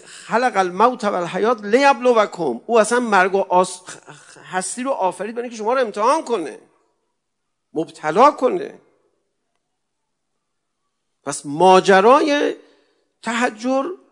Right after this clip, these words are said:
در انواع و اقسام مراتبش خیلی حساسه. امشب یه بار دیگه می‌خوایم نگاه کنیم به اهمیت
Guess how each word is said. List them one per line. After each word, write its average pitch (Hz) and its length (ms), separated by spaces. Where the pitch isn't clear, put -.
در 196 300
انواع 233 640
و 240 360
اقسام 190 640
مراتبش 190 680
خیلی 208 280
حساسه. 127 880
امشب 233 500
یه 226 160
بار 254 220
دیگه 208 220
می‌خوایم 214 320
نگاه 208 400
کنیم 226 340
به 220 300
اهمیت 190 1080